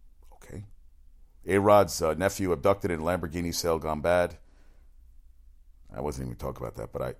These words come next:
I couldn't, I read, I go, "What? A Lamborghini sale gone bad." I guess his nephew has a Lambor-, needs a Lamborghini.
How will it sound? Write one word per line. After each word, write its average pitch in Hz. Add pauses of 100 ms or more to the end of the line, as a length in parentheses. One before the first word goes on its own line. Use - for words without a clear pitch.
I 82
couldn't, 98
I 73
read, 82
I 80
go, 64
"What? 101 (1040)
A -
Lamborghini 90 (160)
sale 82
gone 73
bad." 64 (1600)
I 67
guess 65
his 73
nephew 76 (960)
has 71
a 73
Lambor-, 71
needs 80
a 71
Lamborghini. 73